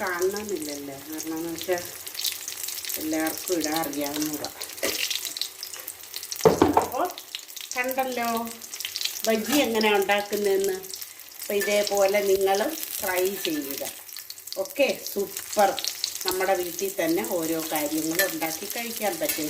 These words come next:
കടയിൽ നിന്നൊന്നും മേടിക്കാതെ. മനസ്സിലായോ? അപ്പോ എല്ലാവരും വീഡിയോ കണ്ട് സപ്പോർട്ട് ചെയ്യുക, ഷെയർ ചെയ്യുക. ഇന്ന് ഞാൻ വന്നില്ല വീഡിയോയിൽ.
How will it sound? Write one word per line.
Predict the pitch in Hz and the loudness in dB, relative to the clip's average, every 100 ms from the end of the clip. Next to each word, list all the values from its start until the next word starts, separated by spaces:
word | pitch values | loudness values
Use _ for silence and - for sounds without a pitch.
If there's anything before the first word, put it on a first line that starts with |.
| 165 | 0
കടയിൽ | 156 156 156 | 2 4 2
നിന്നൊന്നും | 151 147 151 | 0 0 -2
മേടിക്കാതെ. | - 294 - - 285 294 233 - - - - - - - - - - - - - - - - - - | -2 -4 -4 -4 -4 -4 -4 -4 -6 -6 -8 -8 -10 -10 -10 -10 -8 -6 -6 -8 -8 -6 -6 -6 -4
മനസ്സിലായോ? | 370 175 185 156 139 - - - - - - - - - - - - - - - - - - 208 | -2 -2 -2 -2 -2 -4 -6 -8 -10 -8 -8 -6 -6 -6 -8 -8 -8 -8 -6 -6 -6 -6 -4 0
അപ്പോ | 196 - 277 339 - - - - - 214 | 0 2 0 0 -2 -6 -8 -8 -6 -2
എല്ലാവരും | 220 226 226 208 160 160 180 | -2 -2 -2 0 0 0 -2
വീഡിയോ | 180 190 190 | -2 0 0
കണ്ട് | 175 165 160 | 2 0 -2
സപ്പോർട്ട് | - - 160 160 | -4 -4 -4 -4
ചെയ്യുക, | 147 147 147 196 269 294 - - - - - - | -4 -2 0 4 4 0 -6 -8 -8 -8 -6 0
ഷെയർ | 214 190 190 185 180 | 6 8 8 6 6
ചെയ്യുക. | 160 151 180 | 4 4 2
ഇന്ന് | 185 196 190 | 4 8 8
ഞാൻ | 190 185 | 8 4
വന്നില്ല | 160 175 190 156 143 147 | 4 4 4 4 4 2
വീഡിയോയിൽ. | 165 170 175 165 175 165 | 2 2 2 4 4 4